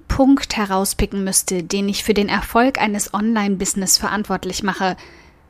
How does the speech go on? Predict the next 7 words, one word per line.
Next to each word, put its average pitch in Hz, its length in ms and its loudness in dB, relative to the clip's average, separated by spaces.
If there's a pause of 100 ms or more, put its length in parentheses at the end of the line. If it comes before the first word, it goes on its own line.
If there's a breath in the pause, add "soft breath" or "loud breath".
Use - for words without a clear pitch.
(680)
ganz 226 280 2
ehrlich, 208 520 2
ich - 200 -2
könnte - 240 -2
mich 190 160 -10
nicht 185 160 -8
entscheiden. 170 560 -4